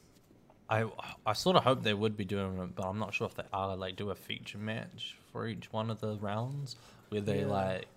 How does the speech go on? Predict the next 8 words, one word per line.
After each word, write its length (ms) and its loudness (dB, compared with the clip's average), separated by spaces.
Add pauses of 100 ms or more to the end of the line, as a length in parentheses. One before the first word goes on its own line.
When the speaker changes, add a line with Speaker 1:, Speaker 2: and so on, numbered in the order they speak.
(160)
Speaker 1:
they 200 -6
actually, 360 -4
like, 220 -6
record 440 -4
it 220 0
and 200 -6
then 420 -4 (380)
Speaker 2:
Yeah. 380 0